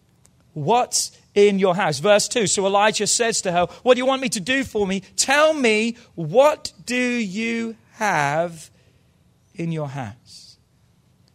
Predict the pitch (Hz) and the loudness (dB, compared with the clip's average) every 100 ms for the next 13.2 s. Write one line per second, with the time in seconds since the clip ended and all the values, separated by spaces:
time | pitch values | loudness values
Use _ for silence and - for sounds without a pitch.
0 | _ _ - - 320 330 247 226 196 175 | _ _ -6 0 2 2 2 -2 0 0
1 | - 220 190 160 214 269 254 196 - - | 2 2 2 2 -2 -4 -4 -2 -2 0
2 | 170 156 139 123 131 226 285 277 285 226 | 0 0 -2 -6 -2 0 0 -2 -6 -4
3 | 220 196 190 - 208 180 - 147 151 151 | -4 -2 -4 -4 -4 -4 -6 -4 -2 0
4 | 214 190 - 180 175 - 160 120 - _ | -2 -4 -4 -4 -4 -6 -10 -10 -14 _
5 | _ _ _ _ - 160 - 214 220 233 | _ _ _ _ -14 -8 0 0 0 0
6 | 202 165 156 - - 196 160 131 147 143 | 0 0 -2 -2 0 0 0 -2 -4 -4
7 | - - - 180 160 139 151 151 - 143 | -8 -10 -6 -2 -2 -2 -2 -2 -6 -10
8 | 110 147 _ _ _ 160 165 214 233 208 | -14 -18 _ _ _ -4 0 0 0 -6
9 | - 220 220 - 175 160 151 131 151 113 | -4 -4 -4 -6 -8 -6 -8 -6 -6 -8
10 | - - _ _ _ - 175 240 214 180 | -14 -18 _ _ _ 0 4 6 4 0
11 | 139 160 - _ _ _ _ _ _ _ | -2 -4 -8 _ _ _ _ _ _ _
12 | 160 139 170 165 147 147 147 135 117 113 | -6 -2 -2 -2 -2 -2 -2 -4 -6 -8
13 | 101 | -10